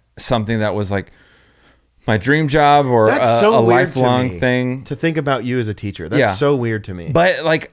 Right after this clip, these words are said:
Speaker 1: I really feel like I was more impactful. And I, I don't,
Speaker 2: Yeah, yeah,
Speaker 1: I don't mean
Speaker 2: yeah.
Speaker 1: to brag, but, like,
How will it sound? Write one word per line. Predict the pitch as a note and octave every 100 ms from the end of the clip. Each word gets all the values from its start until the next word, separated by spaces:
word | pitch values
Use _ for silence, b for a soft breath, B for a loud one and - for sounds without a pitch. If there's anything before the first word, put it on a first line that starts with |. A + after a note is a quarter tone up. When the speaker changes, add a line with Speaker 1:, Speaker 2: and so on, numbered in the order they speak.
| -
Speaker 1:
I | D#3
really | F#3+ E3 G3
feel | D#3 C3+ - D3+ D3
like | C3 B2 - _ _ _ _ _ -
I | A#2 C3+
was | B2+ B2 G#2+
more | A#2+ A2 A2+ A2+ A2+
impactful. | A2 G#2+ A2 G2 - - F#2+ F#2 G#2+ _ _ _ _ _ -
And | B2 B2+
I, | A#2+ F2+ A#2
I |
don't, | C3
Speaker 2:
Yeah, | D3+
yeah, | C#3
Speaker 1:
I |
don't | C#3+
mean | D3+ C3
Speaker 2:
yeah. |
Speaker 1:
to | A#2
brag, | - A2+ B2 D3
but, | C3
like, | C3 A#2+